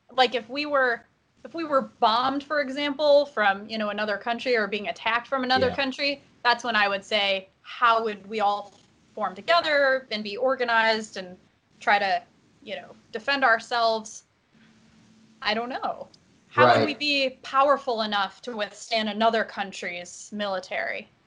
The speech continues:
Speaker 2: Right. That's, well, that's the thing with this idea is you have to take it, you know, a hundred percent of the way.
Speaker 1: Mm-hmm.
Speaker 2: So it, so this is how things would exist if there were no countries.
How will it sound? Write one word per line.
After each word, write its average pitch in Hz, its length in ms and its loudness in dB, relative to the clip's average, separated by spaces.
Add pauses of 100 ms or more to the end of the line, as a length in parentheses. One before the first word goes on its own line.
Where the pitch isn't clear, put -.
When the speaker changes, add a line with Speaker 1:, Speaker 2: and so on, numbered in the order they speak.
(280)
Speaker 2:
Right. 101 360 2
That's, 151 280 -2 (260)
well, 117 180 -4
that's 139 280 0
the 131 120 0
thing 117 580 -4 (140)
with 104 340 2
this 107 200 -2
idea 101 440 0
is 101 280 -4
you 107 80 2
have 110 240 2
to 113 100 -6
take 107 340 -2
it, 104 240 -4 (440)
you 95 180 -4
know, 95 120 -2
a 92 140 -2
hundred 98 360 2
percent 101 300 -4
of 90 80 -6
the 87 80 -6
way. 80 280 -8 (460)
Speaker 1:
Mm-hmm. 214 160 -12
Speaker 2:
So 117 400 4
it, 120 420 0
so 139 200 4
this 160 220 0
is 156 140 -4
how 139 240 4
things 123 320 -4
would 113 140 -4
exist 107 680 -4 (340)
if 113 280 0
there 117 260 4
were 110 240 4
no 87 200 -4
countries. - 760 -16